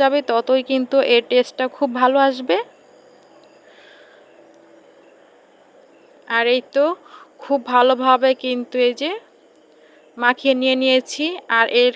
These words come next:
কালারটা কিন্তু দেখেই বুঝতে পারছিলেন কতটা সুন্দর হয়েছে। তো এই তো মাখানো কিন্তু শেষ। এখন আমি একটু সামান্য হাতে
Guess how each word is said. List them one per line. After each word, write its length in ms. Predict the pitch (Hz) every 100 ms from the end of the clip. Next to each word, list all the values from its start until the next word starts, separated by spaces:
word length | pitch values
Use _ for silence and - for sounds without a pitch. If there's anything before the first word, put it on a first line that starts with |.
| -
কালারটা 420 | 240 247 247 262 254
কিন্তু 340 | 262 254 - 277 311 240
দেখেই 280 | 233 262 240
বুঝতে 240 | 247 - -
পারছিলেন 480 | 254 247 - 262 339 - _ _ _ _ _ _ _ -
কতটা 420 | 240 247 269 262 269 -
সুন্দর 300 | 254 247 254 254
হয়েছে। 420 | 254 247 247 277 339 440 _ _ _ _ _ _ _ _ _ _ _ _ _ _ _ _ _ -
তো 20 | 254
এই 60 | 254 -
তো 80 | 302 262
মাখানো 340 | 254 269 254 254
কিন্তু 260 | 262 247 254 247
শেষ। 280 | 269 277 370 - - _ _ _ _ _ _ _ _ _ _ _ _ _ _ _ _ - 240
এখন 180 | 240 262 269
আমি 140 | 262 254
একটু 160 | - 254 -
সামান্য 360 | 240 247 247 269 370 - - - - - - -
হাতে 380 | 262 240 -